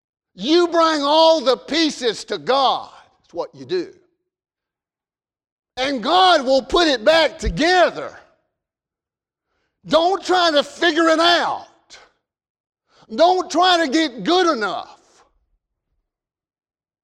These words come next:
Because God is in the business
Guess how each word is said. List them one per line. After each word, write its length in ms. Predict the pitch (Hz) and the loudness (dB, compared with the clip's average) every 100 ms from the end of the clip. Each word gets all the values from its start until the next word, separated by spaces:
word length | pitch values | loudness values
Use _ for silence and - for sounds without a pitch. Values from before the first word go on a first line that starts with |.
| _ _ _ _ _ _ _ _ _ | _ _ _ _ _ _ _ _ _
Because 380 | 226 233 180 - 131 | -6 -4 -4 -10 -4
God 680 | 311 349 311 180 120 98 - - - _ _ _ _ _ _ | 0 2 2 2 -2 -10 -14 -18 -18 _ _ _ _ _ _
is 200 | 160 170 | -14 -8
in 160 | 226 196 | -6 -6
the 60 | 135 | -6
business 960 | 156 254 156 113 101 _ - - _ | -6 -6 -6 -12 _ _ -20 -20 _